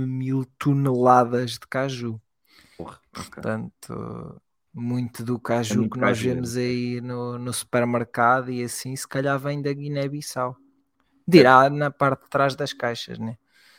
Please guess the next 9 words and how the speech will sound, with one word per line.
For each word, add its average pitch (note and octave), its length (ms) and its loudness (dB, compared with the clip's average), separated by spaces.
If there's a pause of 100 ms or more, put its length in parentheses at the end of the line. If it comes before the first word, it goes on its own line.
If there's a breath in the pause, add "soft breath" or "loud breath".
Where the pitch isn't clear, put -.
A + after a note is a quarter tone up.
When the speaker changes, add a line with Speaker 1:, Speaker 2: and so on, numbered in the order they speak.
(320 soft breath)
Speaker 1:
Ah, G#2+ 200 -4
não A2 180 -2
serão A2+ 320 0
também A#2 340 0
cer-, - 400 -6
certamente A#2+ 720 -2
o A#2+ 80 0
único A#2+ 400 -6
país A#2+ 640 -4